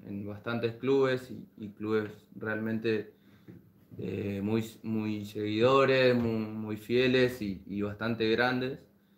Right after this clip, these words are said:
que, que tienen su hinchada particular, pero,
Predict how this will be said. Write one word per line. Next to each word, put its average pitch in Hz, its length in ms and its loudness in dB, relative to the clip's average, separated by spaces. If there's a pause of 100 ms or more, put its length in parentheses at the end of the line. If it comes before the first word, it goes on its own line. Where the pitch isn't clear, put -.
(720)
que, 101 680 0 (220)
que 98 100 -10
tienen 110 320 2
su 110 160 -4
hinchada 113 540 4
particular, 104 580 -2
pero, 98 400 -4